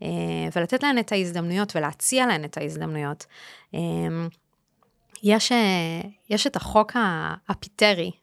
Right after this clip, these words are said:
זה איזשהו חוק בפסיכולוגיה הארגונית, אה, ש-, שהוא, אה, נוסח בשנת, אה,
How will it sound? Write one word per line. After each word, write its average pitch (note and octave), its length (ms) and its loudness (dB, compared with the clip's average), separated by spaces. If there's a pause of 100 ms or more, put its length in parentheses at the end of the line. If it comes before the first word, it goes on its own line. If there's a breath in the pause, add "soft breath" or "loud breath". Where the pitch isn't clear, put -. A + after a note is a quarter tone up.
(240)
זה F#3 100 -2
איזשהו F3 220 -2
חוק G3+ 280 0
בפסיכולוגיה G3 840 2
הארגונית, F3+ 840 -2 (380 loud breath)
אה, E3 60 -6 (640)
ש-, - 220 -6 (500)
שהוא, B3+ 360 6
אה, G#3+ 180 2
נוסח G3 560 4
בשנת, F3+ 1120 -2
אה, G3 40 -2